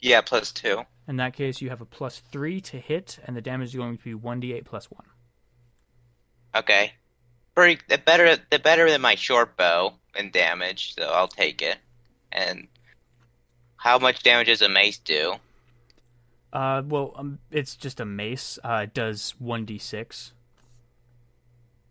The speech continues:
Speaker 1: Uh, it's inferior to my rapier, so no thanks.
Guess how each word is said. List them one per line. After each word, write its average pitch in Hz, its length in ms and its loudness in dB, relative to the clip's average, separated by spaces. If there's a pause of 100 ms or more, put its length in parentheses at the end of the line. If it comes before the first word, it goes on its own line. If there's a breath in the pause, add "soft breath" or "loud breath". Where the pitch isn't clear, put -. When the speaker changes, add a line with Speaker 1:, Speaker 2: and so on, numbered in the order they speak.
Speaker 1:
Uh, 113 280 6
it's - 140 -6
inferior 110 500 4
to - 160 -4
my 101 120 4
rapier, 92 520 2
so 87 200 -4
no 98 240 -2
thanks. 73 540 -8